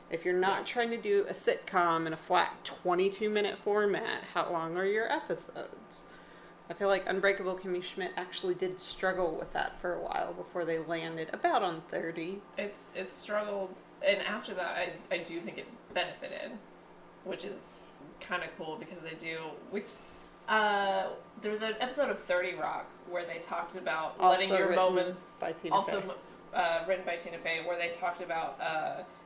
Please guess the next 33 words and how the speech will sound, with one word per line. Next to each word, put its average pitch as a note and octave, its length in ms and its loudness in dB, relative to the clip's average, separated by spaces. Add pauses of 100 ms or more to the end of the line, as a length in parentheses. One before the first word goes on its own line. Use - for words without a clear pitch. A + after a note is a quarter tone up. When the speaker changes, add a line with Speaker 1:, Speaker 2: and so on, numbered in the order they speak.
Speaker 2:
letting A3+ 220 6
your G#3 100 0
moments F3+ 340 0
breathe. - 420 -8 (380)
And E3+ 100 -10
they F3 60 -2
had F3 140 -2
several F#3+ 400 4
jokes F3 340 0
around E3+ 220 0
the - 60 -10
fact E3 360 -2
that F3 140 -2 (160)
you F4 80 -6
can't - 300 2
really G#3 240 2
do F#3 220 -2
that A3 240 2
in A#3+ 60 -6
broadcast, B3 800 -4 (400)
uh, F3+ 140 8
sitcoms B3 720 -2
especially. A3 640 -6 (560)
And G3 240 2
I G3 80 4
do F#3+ 200 -4
think G3 260 -6 (100)
Unbreakable F3 520 -6
Kimmy A3 140 -12
Schmidt - 240 -8
has A3 160 -10 (160)
benefited F#3+ 520 0 (100)
from F3 440 0